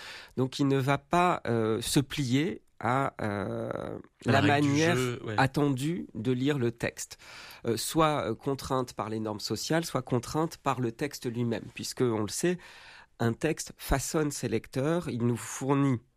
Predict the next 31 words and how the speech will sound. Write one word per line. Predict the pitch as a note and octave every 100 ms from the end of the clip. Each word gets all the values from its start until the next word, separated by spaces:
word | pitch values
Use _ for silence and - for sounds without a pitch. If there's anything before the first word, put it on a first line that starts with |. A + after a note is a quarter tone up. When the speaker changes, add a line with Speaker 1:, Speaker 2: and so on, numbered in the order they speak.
| _ -
Speaker 1:
pour | A2
le |
lire, | A#2 F3 - _ -
un | A#2+
certain | - C3 C3+
nombre | C3+ A#2+
d'instructions | G2 B2+ C3 - C3+ - C3
de | A#2
lecture, | G#2 - - D3+ A3 - - - - - - -
euh, | - -
que | D#3+
nous | F3 F3
sommes | - D3 B2+
invités | A#2+ G#2+ G#2+ - D3 E3+ G#3 - _
à | - C3 D3 - _ _ _ B2+
appliquer, | B2+ B2 A2 - C3 D#3+ F3 D#3+
à | A2+
prendre | G#2+ - D#3 C3+
en | C3
considération. | D3+ C#3+ C#3+ C3 B2 - A2 F#2 -
Et | B2
ce | -
qui | -
m'a | E3+ C3+
intéressé, | B2 A#2+ A#2+ - F#3
moi, | D3 C#3+
c'est | - C3
justement | A2+ B2 C3 D3+ E3+ - _ _ _ -
ces | - -
moments | C#3+ B2+ D#3+ G3+ -
où | D#3+ G3+